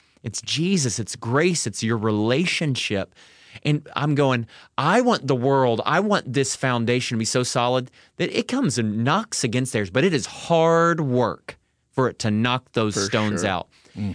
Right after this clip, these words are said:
Speaker 1: What so much we realize, and you have this job as a, as a, a pastor for, for adults, is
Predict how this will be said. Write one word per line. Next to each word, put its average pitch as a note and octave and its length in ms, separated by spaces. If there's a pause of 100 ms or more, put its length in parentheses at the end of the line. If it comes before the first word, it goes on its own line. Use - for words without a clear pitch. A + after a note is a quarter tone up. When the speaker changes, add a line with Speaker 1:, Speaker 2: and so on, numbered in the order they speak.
Speaker 1:
What C#3 240
so C#3+ 260
much E3 300
we B2+ 140
realize, A2+ 580
and A2+ 120
you C3 120
have B2+ 140
this G#2+ 140
job G2+ 260
as F#2+ 140
a, G2+ 180
as G2 240
a, G2 180
a G2 80
pastor A#2 560
for, G#2 300
for G#2 220
adults, D#3 520
is A2 320